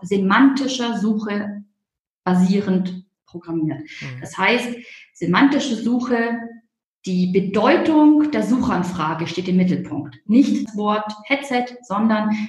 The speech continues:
Speaker 1: die Bedeutung. Wenn ich Apple und Headset eingebe, dann will ich von Apple ein Headset
Speaker 2: Mhm.
Speaker 1: und nicht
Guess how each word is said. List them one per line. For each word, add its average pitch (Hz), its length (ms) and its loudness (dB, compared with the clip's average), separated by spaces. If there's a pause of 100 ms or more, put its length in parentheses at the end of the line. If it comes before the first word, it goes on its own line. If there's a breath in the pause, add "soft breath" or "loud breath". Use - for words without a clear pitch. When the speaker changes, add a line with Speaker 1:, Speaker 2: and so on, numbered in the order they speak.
Speaker 1:
die 190 80 -2
Bedeutung. 185 540 2
Wenn 208 160 2
ich - 340 0
Apple 285 340 2
und 254 220 2
Headset 233 360 -4
eingebe, 190 580 2
dann 180 180 0
will 214 160 2
ich 214 240 -4 (140)
von 214 220 -2
Apple 196 340 -2
ein 185 140 0
Headset 180 400 -6 (420)
Speaker 2:
Mhm. 151 320 -2 (200)
Speaker 1:
und 190 180 2
nicht 220 240 0